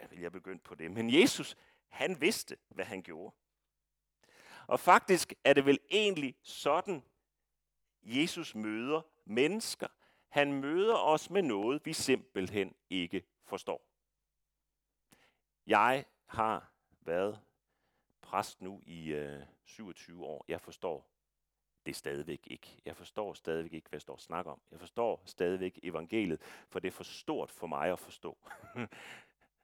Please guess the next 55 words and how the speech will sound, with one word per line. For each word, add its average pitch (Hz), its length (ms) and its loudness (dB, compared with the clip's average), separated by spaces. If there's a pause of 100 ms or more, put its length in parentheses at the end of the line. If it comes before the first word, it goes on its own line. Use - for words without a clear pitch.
(580)
Jeg 101 60 0
ved 117 80 4
ikke, 127 40 2
om - 20 2
der - 20 4
er 120 40 6
nogen 123 180 4
af 120 40 12
jer, 120 60 10
der 123 140 10
har, 98 140 8 (140)
der 92 80 4
har, 87 300 0
der 85 80 2
har 82 180 -4
forstået 101 320 -6
det 85 80 -6
hele. 69 180 -8 (300)
I, 98 240 -10
I - 20 -4
har 95 80 0
simpelthen, 87 480 -2
øh, 76 200 -8
regnet 95 200 2
det 92 80 -4
hele 101 220 2
ud. 71 120 -14 (220)
I 98 60 -4
har 110 60 0
styr 117 220 -6
på 92 140 -6
det. 76 80 -16 (380)
I 117 120 -4
ved, 123 140 6
hvordan 98 240 4
det 104 80 -4
hele 113 180 -4
hænger 92 180 -4
sammen. 95 340 2
I 90 80 -4
kan - 160 -8
komme 104 260 -2
med, 101 100 -2 (640)
I 185 100 -14
kan 110 100 -6
forklare - 480 0
alt - 380 0
teologisk. 120 680 -4 (520)
Det 170 120 4
kan 175 140 0
jeg 143 220 8
ikke. 131 180 2 (140)
<laughs> - 180 -6 (360)
Men, 131 240 4
øh, 120 340 12